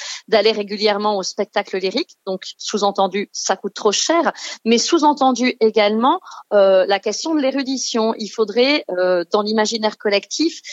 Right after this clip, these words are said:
être particulièrement érudit et mélomane pour aller à l'opéra.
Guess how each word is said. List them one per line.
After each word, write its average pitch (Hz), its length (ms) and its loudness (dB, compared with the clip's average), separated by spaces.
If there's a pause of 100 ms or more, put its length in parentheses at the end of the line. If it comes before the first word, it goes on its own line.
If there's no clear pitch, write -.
(180)
être 247 460 2
particulièrement 220 840 0
érudit 233 520 4
et - 20 2
mélomane 208 640 2
pour 214 240 0
aller 208 140 2
à 214 100 4
l'opéra. 202 460 0